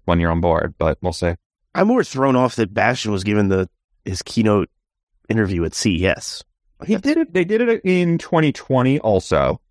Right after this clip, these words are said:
Speaker 2: Okay.
Speaker 1: Um, like, you know, an hour and a half before the world shut down,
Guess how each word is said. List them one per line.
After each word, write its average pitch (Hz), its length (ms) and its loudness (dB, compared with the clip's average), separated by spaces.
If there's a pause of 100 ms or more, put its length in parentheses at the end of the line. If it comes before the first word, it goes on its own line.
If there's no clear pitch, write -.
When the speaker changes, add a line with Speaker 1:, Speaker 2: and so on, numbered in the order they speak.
(440)
Speaker 2:
Okay. 104 320 -2 (440)
Speaker 1:
Um, 95 300 2
like, 90 220 0
you 113 60 2
know, 78 180 0 (160)
an 101 60 -2
hour 95 140 2
and 95 80 2
a 90 40 2
half 90 200 0
before 87 240 0
the 85 80 0
world 90 220 0
shut - 180 -4
down, 62 280 -4